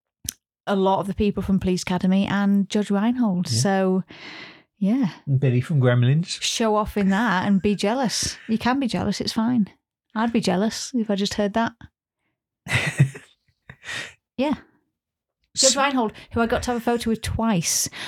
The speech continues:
Speaker 1: because I took the first photo and, um, he was blinking,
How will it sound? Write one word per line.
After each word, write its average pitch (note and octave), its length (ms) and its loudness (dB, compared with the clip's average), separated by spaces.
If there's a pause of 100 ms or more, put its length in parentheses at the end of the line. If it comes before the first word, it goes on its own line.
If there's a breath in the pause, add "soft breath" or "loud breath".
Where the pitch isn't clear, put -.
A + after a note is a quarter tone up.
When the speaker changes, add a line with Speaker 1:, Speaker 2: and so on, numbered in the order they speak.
(140 loud breath)
Speaker 1:
because G#3 640 0
I G3 40 -2
took G#3+ 160 -2
the A3 60 -4
first A#3 300 -2
photo F3 520 0 (400 loud breath)
and, G3 460 2 (140)
um, F#3 400 2
he B3+ 260 0
was A3+ 160 0
blinking, F#3+ 600 2